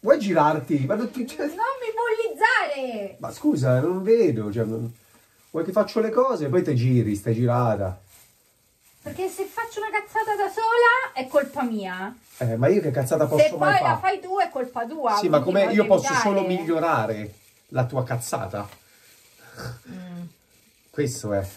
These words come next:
Speaker 2: Goccia. Vai, hai quasi finito il tuo compito. Ok, l'ultimo pezzo praticamente. No, dividiamolo
Speaker 1: Aspetta,
Speaker 2: in
Speaker 1: lo metto
Speaker 2: due.
Speaker 1: un po' qua, però.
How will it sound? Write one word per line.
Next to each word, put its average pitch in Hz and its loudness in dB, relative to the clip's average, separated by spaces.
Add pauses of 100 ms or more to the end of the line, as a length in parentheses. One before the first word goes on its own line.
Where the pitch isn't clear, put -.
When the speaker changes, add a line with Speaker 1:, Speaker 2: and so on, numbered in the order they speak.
Speaker 2:
Goccia. 254 -8 (960)
Vai, 220 -6 (160)
hai 226 -14
quasi 233 -12
finito 220 -8
il 208 -10
tuo 220 -8
compito. 196 -10 (960)
Ok, 220 -12
l'ultimo 214 -10
pezzo 196 -12
praticamente. 202 -10 (420)
No, 202 -4
dividiamolo 208 -6
Speaker 1:
Aspetta, 202 -2
Speaker 2:
in 120 2
Speaker 1:
lo 120 2
metto 110 0
Speaker 2:
due. 101 2
Speaker 1:
un 98 -4
po' 98 -6
qua, 98 -4
però. 98 -2